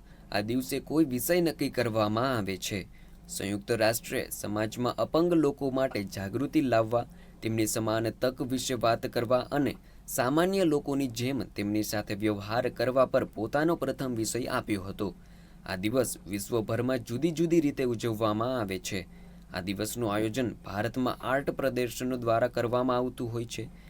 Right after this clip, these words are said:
દિવ્યાંગ કલાકૃતિઓ બનાવે છે અને પ્રસ્તુત પણ કરે છે. આ દિવસે સ્પીચ સ્પર્ધા પણ યોજવામાં આવતી હોય છે, જેમાં વિકલાંગ લોકો ભાગ લે છે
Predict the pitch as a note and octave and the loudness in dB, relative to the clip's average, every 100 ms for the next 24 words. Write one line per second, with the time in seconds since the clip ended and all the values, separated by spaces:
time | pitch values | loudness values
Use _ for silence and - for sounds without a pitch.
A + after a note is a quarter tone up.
0 | - - - C3 D3+ D#3+ F3+ E3+ C#3 C#3 | -18 -8 -2 4 6 6 4 2 4 4
1 | C3+ C3 B2 C3+ A#2 A2 A2+ A#2 A#2 - | 2 -2 -2 -2 2 2 2 0 -2 -4
2 | A#2+ - - G2 - G#2+ A#2+ - C3+ G#2+ | -8 -8 -4 -4 -2 -4 -4 -6 -6 -2
3 | A#2+ C3+ A2+ F#2 F2+ - F#2+ - - - | -2 -2 -2 -2 -2 -4 -6 -8 -18 -20
4 | - - - F2 G2 G#2 G#2+ - C3 - | -18 -10 -6 -4 -4 -2 -4 -2 -2 0
5 | D#3+ - D3 C3 C3+ C3 C#3+ C3+ C3 A#2 | -2 0 2 4 4 4 0 2 0 2
6 | C3+ C3+ B2+ B2 C3 A#2+ A#2+ A#2+ B2 C3+ | 0 2 0 0 -4 -4 -4 -4 -8 -4
7 | B2 A2+ F2 - - - - B2 D#3 D3+ | 0 0 0 -6 -18 -8 -4 0 4 4
8 | E3 C3+ C3+ B2+ G#2 G#2 A2 A#2+ A#2 A2+ | 4 2 2 0 -2 0 -2 0 0 -2
9 | - A#2+ | -4 -6